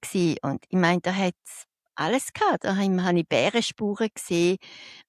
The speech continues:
Eines Morgens hat mir ein Elch angeschaut. Es ist, sind so, also wirklich alles. Und, und man muss sich dann da schon bewusst sein. Da, ich hab die Chance gepackt für das, für das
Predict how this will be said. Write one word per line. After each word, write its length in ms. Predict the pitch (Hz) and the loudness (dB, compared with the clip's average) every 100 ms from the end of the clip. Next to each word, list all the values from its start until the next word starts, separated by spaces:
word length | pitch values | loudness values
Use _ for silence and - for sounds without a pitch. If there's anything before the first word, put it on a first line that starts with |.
| _ _ | _ _
Eines 360 | 180 190 190 202 | -4 -2 -2 0
Morgens 460 | 190 185 - 185 | 0 0 -4 -4
hat 160 | 190 - | -2 0
mir 80 | 185 | 2
ein 100 | 170 | 2
Elch 360 | - - - 190 | 0 -2 0 2
angeschaut. 800 | 208 - 175 175 190 - - - _ _ _ _ _ | 2 -2 -4 -2 -2 -6 -20 -20 _ _ _ _ _
Es 180 | - 190 | -2 0
ist, 280 | 214 185 - | -2 -2 -2
sind 200 | 226 190 | -4 -2
so, 340 | - 220 214 - _ _ | 2 4 4 0 _ _
also 220 | 202 202 | -2 0
wirklich 340 | 214 277 - 302 - _ - | -2 -4 -6 -10 -12 _ 0
alles. 320 | 285 196 87 - - - _ _ _ _ _ _ _ _ _ - | 4 4 2 -8 -20 -20 _ _ _ _ _ _ _ _ _ -2
Und, 340 | 202 196 - | 2 2 0
und 220 | 185 185 | -6 -2
man 100 | 202 | 0
muss 200 | 202 208 | 2 0
sich 120 | - - | -2 -2
dann 160 | 220 | 0
da 100 | 214 | 2
schon 140 | 214 285 | 0 0
bewusst 480 | 320 339 339 - | 2 2 0 -4
sein. 100 | - 523 | -6 -4
Da, 100 | - - _ _ _ _ _ | -8 -10 _ _ _ _ _
ich 140 | - 254 | -2 0
hab 80 | |
die 80 | 233 | 2
Chance 420 | 233 240 233 - | 4 6 6 2
gepackt 480 | - - 277 - - | -6 4 4 4 -8
für 180 | - 226 | -4 -4
das, 200 | 214 202 | -4 -8
für 140 | - | -10
das 200 | - 196 | -8 -8